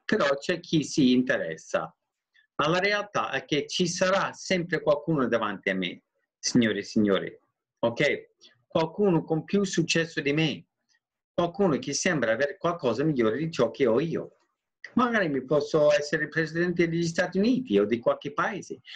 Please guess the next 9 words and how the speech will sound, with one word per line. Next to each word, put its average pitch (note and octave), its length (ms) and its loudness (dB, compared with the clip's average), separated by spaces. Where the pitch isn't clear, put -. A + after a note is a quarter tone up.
ma G#3 120 2
c'è G#3+ 160 -2
sempre A3+ 380 0
qualcuno D#3+ 640 0
al F#3 160 2
di G#3 100 -2
sopra G3 280 2
di F#3+ 80 2
me. G3+ 320 -2